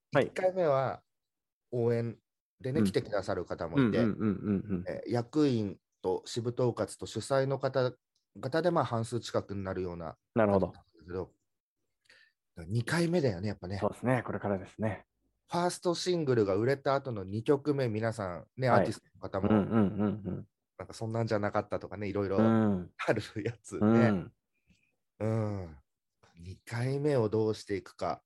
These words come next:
Speaker 1: うん、うん。
Speaker 2: で、そのニーズマッチ自体は、
Speaker 1: はい。
Speaker 2: もう、その、やることがね、決まっているというか、
Speaker 1: はい。
Speaker 2: どの支部に行ってもこういう流れでやっていくよっていうのが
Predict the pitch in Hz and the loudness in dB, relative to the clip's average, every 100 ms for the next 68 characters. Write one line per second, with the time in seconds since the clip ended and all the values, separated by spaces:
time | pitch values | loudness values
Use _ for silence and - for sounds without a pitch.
0 | _ 104 90 - 92 - _ _ _ _ | _ -4 -4 -2 -6 -6 _ _ _ _
1 | _ _ - 110 110 101 - - - 113 | _ _ -8 -2 -2 -2 -10 -20 -10 -6
2 | 107 160 185 196 190 190 185 196 156 98 | -2 -2 -2 0 0 0 -8 -4 0 0
3 | 98 120 - _ _ - 135 117 - _ | 2 2 0 _ _ 0 0 0 -4 _
4 | - - 123 98 - _ _ 92 71 - | -18 -8 -4 -4 -6 _ _ -12 -10 -12
5 | - - 123 147 175 - - 185 104 76 | -16 -8 -2 0 0 0 0 2 2 -2
6 | _ _ - 110 92 - 135 143 143 - | _ _ -12 -10 -10 -10 -6 -6 -6 -2
7 | 139 127 92 85 76 - _ 123 104 - | -2 0 -4 -6 -10 -18 _ 0 0 -2
8 | _ - 202 190 - 170 156 139 135 - | _ -2 2 2 2 0 2 0 -2 -2
9 | 131 - 147 143 147 143 135 139 127 98 | -2 2 4 4 2 0 0 0 0 -2
10 | 87 - 101 104 107 107 - 90 82 80 | -6 -6 -6 -2 -4 -4 -8 -8 -8 -8